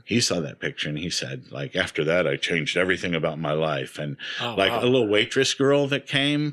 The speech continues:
Speaker 1: from a small town, <laughs> she's, you know, I don't think she ever really dug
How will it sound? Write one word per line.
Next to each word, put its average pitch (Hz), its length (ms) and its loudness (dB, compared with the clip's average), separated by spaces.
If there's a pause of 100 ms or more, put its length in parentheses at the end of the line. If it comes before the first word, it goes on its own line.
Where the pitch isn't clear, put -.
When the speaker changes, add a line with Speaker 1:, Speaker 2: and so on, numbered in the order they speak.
Speaker 1:
from 107 160 -2
a 95 40 -4
small 110 320 0
town, 117 540 0 (340)
<laughs> - 320 -20
she's, 151 480 2
you 180 140 2
know, 151 160 0
I 131 140 2
don't 139 240 0
think 127 160 -2
she 123 140 4
ever 113 180 2
really 110 280 2
dug 90 540 0